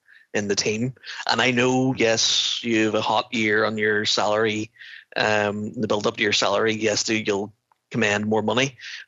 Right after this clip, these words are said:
but at the time, the team will make sure that you, that you know that you're, you're, you're the person that's co-, co-, costing them games because you're not on the ice, especially when you're P K Subban. You know, you're, you're not just one of the guys, you're a name for that team. So,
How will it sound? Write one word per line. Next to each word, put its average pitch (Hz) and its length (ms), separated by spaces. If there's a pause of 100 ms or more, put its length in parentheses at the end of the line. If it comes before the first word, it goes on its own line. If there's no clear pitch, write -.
(100)
but - 200 (460)
at 107 120
the 123 60
time, 110 440
the 107 80
team 113 240
will 120 100
make 104 160
sure 107 260
that 98 140
you, 101 220
that 104 180
you 107 160
know 101 260
that 107 200
you're, 104 280 (360)
you're, 107 320
you're 117 260
the 120 80
person 113 300
that's 104 140
co-, 110 220
co-, 107 240
costing - 380
them 104 160
games 107 340
because - 320
you're 101 120
not 92 160
on 107 140
the 98 100
ice, 104 260 (360)
especially 113 340
when 104 120
you're 98 100
P 104 120
K 104 140
Subban. 113 320 (520)
You 107 140
know, 101 60
you're, 101 360 (1000)
you're 101 80
not 110 100
just - 420 (180)
one 113 240
of 101 60
the 101 80
guys, 98 380
you're 110 140
a - 20
name 107 320
for 123 80
that 120 160
team. 131 320
So, - 180